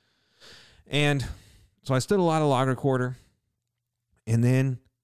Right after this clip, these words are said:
my first watch station for, like, the oh seven deployment, that was, I was for that, for that deployment time frame, whenever, I don't remember the, everything, but I was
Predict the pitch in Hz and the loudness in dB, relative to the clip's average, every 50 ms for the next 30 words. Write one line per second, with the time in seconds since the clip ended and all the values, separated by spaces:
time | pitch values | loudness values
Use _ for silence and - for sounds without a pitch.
0 | _ _ _ _ - 113 107 107 101 - - 131 131 127 117 - - 110 110 117 | _ _ _ _ -6 -4 -2 -2 -2 -2 -2 -2 -2 -2 -2 -4 -6 -2 -2 0
1 | 117 - - - - - 107 101 101 - - 101 104 104 98 - - 98 101 98 | -2 -2 -4 -10 -8 -6 -4 -4 -4 -4 -4 -4 -4 -6 -6 -4 -2 0 0 0
2 | 98 - - - - 107 107 104 - - 104 101 104 110 113 113 - - - 127 | 0 -2 -4 -6 -2 0 -2 -2 -2 -2 -2 -2 -2 -2 -4 -4 -6 -4 -4 -2
3 | 123 127 127 135 131 - - 143 139 165 - - 113 113 113 113 113 110 110 110 | -2 0 -2 -4 -4 -4 -4 -4 -4 -4 -6 -4 -2 0 2 2 0 0 -2 -6
4 | - - - _ _ _ _ _ _ _ _ _ _ _ _ _ _ _ _ _ | -8 -14 -16 _ _ _ _ _ _ _ _ _ _ _ _ _ _ _ _ _
5 | _ _ _ _ _ _ _ _ _ _ _ _ _ _ _ _ _ _ _ _ | _ _ _ _ _ _ _ _ _ _ _ _ _ _ _ _ _ _ _ _
6 | - 98 113 113 110 107 101 95 - - - 113 113 107 113 113 113 - - _ | -6 -4 -2 0 0 0 -2 -4 -6 -6 -4 -4 -2 0 0 -2 -4 -6 -10 _
7 | _ _ _ _ _ _ _ _ _ _ - - 110 110 - 107 95 - - 107 | _ _ _ _ _ _ _ _ _ _ -6 -4 -4 -4 -2 -4 -6 -4 -2 -2
8 | 104 101 104 98 101 - _ _ _ _ _ _ _ _ _ _ _ _ _ _ | 0 2 0 0 -2 -4 _ _ _ _ _ _ _ _ _ _ _ _ _ _
9 | _ _ _ - - 107 107 104 101 - 101 98 101 104 104 98 98 101 107 104 | _ _ _ -12 -6 -4 -4 -4 -4 -4 -4 -4 -2 -2 -2 -2 0 0 0 0
10 | 101 - - 113 110 107 95 92 95 - 95 95 92 98 95 98 98 - - - | -2 -4 -10 -12 -12 -12 -10 -10 -10 -8 -6 -6 -4 -4 -4 -6 -6 -6 -8 -12
11 | - _ _ _ _ _ _ _ _ _ _ _ _ - 95 90 85 87 _ - | -16 _ _ _ _ _ _ _ _ _ _ _ _ -14 -14 -14 -14 -14 _ -16
12 | 85 82 76 - _ _ _ _ _ _ _ _ _ _ _ _ _ _ _ _ | -16 -16 -16 -16 _ _ _ _ _ _ _ _ _ _ _ _ _ _ _ _
13 | _ _ _ _ _ _ _ _ _ _ _ _ _ _ _ _ _ _ _ _ | _ _ _ _ _ _ _ _ _ _ _ _ _ _ _ _ _ _ _ _
14 | _ _ 104 107 113 117 113 117 110 107 98 95 90 - - - | _ _ -4 -2 0 0 2 2 2 2 2 0 -2 -4 -8 -12